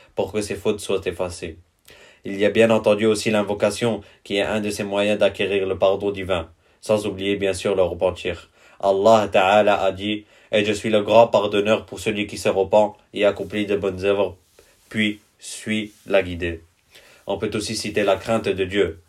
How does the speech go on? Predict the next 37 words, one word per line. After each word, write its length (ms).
Allah 320
Azza 320
wa 120
Jal 260
a 100
dit : « 280
Ceux 160
qui 160
craignent 340
leur 200
Seigneur, 500
bien 220
qu'ils 240
ne 80
l'aient 160
jamais 300
vu, 320
auront 300
un 60
pardon 480
et 100
une 120
grande 300
récompense. » 800
La 160
patience 600
est 180
aussi 220
une 180
cause 240
de 80
pardon 320
divin. 380
Allah 400
Ta'ala 520
a 80
dit : « 320